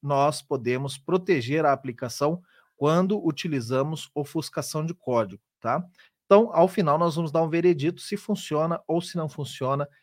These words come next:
Tem muita gente que tem dúvida. Mas antes da gente começar a falar sobre esse assunto, eu queria pedir pra você, se você gosta desse tipo de conteúdo, que, pra não esquecer de seguir aqui o nosso perfil, pra gente crescer um pouco mais o nosso canal,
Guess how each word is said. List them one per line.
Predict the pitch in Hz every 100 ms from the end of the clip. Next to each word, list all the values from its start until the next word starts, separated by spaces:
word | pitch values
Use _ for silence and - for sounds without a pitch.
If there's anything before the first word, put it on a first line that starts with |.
| _ _
Tem | 139
muita | 151 175 151
gente | 127 143 -
que | 139
tem | 160 160
dúvida. | 131 107 92 90 _ _
Mas | - 247 233
antes | 262 -
da | 233 190
gente | 208 208
começar | 190 165 -
a | 190
falar | 165 147 175
sobre | - 135
esse | 143 214
assunto, | 202 - 202 220 - _ _
eu | 170
queria | 175 208 208
pedir | 202 151
pra | 185 156
você, | 131 - 160
se | 156
você | 120 117
gosta | 143 120 156 151
desse | 120 117 -
tipo | 113
de | 110
conteúdo, | 120 147 135 139 139 147 135 _ _ _ _
que, | 143
pra | 147 - 143
não | 139 170
esquecer | 220 - 180 - 170 160
de | 160 151
seguir | - 165 139 233
aqui | 190 180
o |
nosso | 160 151 -
perfil, | 123 - 151
pra | 139
gente | 131 147 -
crescer | - 156 - - 190
um | 180
pouco | 185 175
mais | 143 139 147 135
o |
nosso | 135 131
canal, | - 123 117 143 160